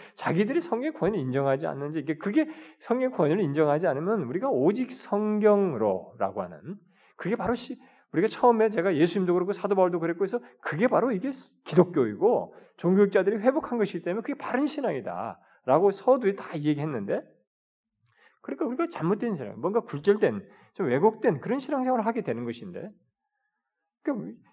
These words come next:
주관적으로 해석하는 수많은 사람들이 있어요. 그렇게 하면서 성경의 권위를,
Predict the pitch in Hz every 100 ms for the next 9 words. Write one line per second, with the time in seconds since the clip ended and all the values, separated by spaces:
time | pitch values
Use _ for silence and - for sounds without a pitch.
0 | _ - 143 165 262 359 330 320 269 254
1 | 277 294 294 - 285 294 254 - 359 370
2 | 339 285 247 107 - 117 - _ _ _
3 | - 262 277 269 233 240 254 247 220 -
4 | 120 139 139 123 -